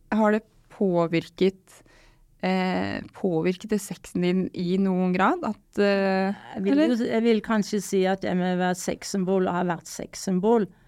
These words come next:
Speaker 2: er jo ikke akkurat noe sexsymbol nå, men <laughs> den gangen jeg var det,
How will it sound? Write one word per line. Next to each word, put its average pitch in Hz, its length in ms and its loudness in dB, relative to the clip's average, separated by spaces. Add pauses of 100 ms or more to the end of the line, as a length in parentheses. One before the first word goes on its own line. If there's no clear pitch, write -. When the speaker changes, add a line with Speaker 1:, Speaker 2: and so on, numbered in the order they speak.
(280)
Speaker 2:
er - 160 -10
jo - 60 -6
ikke - 200 -4
akkurat 123 160 -6
noe 139 160 -2
sexsymbol 135 600 -4
nå, 139 360 -2 (420)
men 190 240 2
<laughs> 208 480 -2
den 233 200 2
gangen 185 380 -2
jeg 196 220 -2
var 160 160 -4
det, 240 300 0